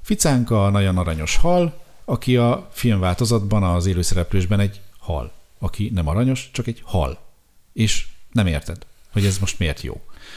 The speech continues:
De hát ott már mondjuk ez a legkevesebb, mert ott már a, az állatok reppelnek egymással, és, és hasonló dolgok is vannak.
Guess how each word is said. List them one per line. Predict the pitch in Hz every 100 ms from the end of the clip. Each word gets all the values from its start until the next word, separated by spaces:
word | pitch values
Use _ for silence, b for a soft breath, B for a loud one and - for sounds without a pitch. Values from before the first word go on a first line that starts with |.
| B B B B
De | 113
hát | 147 143
ott | 131
már | 127
mondjuk | 127 120
ez | 117
a |
legkevesebb, | 131 127 101 92 90 98
mert | 98
ott | 98 104
már | 101 98
a, | 95 98 104 98
az | 98
állatok | 101 95 82 90
reppelnek | 92 - - 80 80
egymással, | 82 78 80 - 78
és, | 73 - 101
és | 90 -
hasonló | - - 92 90
dolgok | 95 90
is | 92
vannak. | 123 131 147